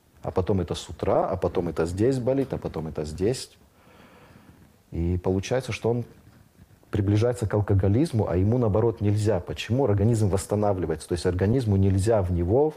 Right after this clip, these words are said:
вводить какие-то гадости. Ему, наоборот, надо дать, знаю, там,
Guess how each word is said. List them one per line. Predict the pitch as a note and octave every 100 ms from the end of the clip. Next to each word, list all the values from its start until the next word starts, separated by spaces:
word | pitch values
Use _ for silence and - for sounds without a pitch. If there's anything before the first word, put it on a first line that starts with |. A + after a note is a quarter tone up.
| -
вводить | F2 D#2+ F2+ G#2 A#2+
какие-то | F#2+ F#2 G#2+ G2+
гадости. | F#2+ G#2 E2+ D2 - - - _ -
Ему, | G2
наоборот, | G2+ F#2 G2+ A2+ F#2
надо | D#2+ F2+
дать, | F#2 F#2+ - - - - _ - - -
знаю, | G#2 F#2+ E2+
там, | D#2